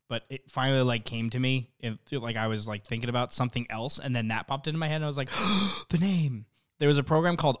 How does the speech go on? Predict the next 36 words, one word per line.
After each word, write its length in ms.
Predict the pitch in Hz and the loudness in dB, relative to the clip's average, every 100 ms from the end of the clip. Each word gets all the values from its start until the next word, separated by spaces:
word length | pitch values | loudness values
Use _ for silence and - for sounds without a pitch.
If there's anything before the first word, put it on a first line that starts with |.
| - | 4
Off 320 | 120 135 - | 4 4 0
Crack, 420 | - 104 65 - - _ _ _ _ | -6 -6 -8 -12 -16 _ _ _ _
and 120 | 127 | -6
you 60 | 113 | -2
could 200 | 120 113 - | -4 -6 -4
install 440 | 127 123 - 143 143 | -4 -2 0 2 4
this 160 | 151 | 2
C 260 | - 156 147 | 2 4 4
D 280 | 131 117 117 262 262 | 4 2 0 -4 -6
<laughs> 260 | - _ _ | -12 _ _
and 200 | 135 127 117 107 | -2 -2 -2 2
run 220 | 135 139 | 4 4
it 180 | 113 - _ _ _ _ _ | 0 -8 _ _ _ _ _
at 140 | 117 - | -10 -6
the, 120 | 117 - _ | -8 -8 _
the 100 | 131 | -4
boot 320 | 113 139 147 | 0 0 2
of 180 | 151 139 | 0 -2
the 80 | 135 | -4
computer. 400 | 131 117 120 101 | -4 -4 -4 -4
So 120 | 110 | -6
instead 200 | 113 - | -4 -2
of 60 | 120 | 0
running 200 | 120 113 | 0 0
Windows, 480 | 139 175 175 165 - | 2 2 2 0 -8
you 140 | 165 156 | -8 0
run 140 | 147 | 2
the 60 | 135 | 2
C 200 | - 117 | 0 -4
D. 200 | 95 90 _ _ _ _ _ _ _ 113 | -6 -14 _ _ _ _ _ _ _ -2
That 280 | 160 240 - | 2 2 0
C 280 | - 214 | 0 0
D 340 | 185 123 107 135 _ _ _ _ | 2 0 -2 -10 _ _ _ _
would 240 | 123 139 120 | -2 -2 0
then 300 | 135 139 131 | 2 2 2
gather 520 | 143 151 120 98 90 | 4 2 2 -6 -16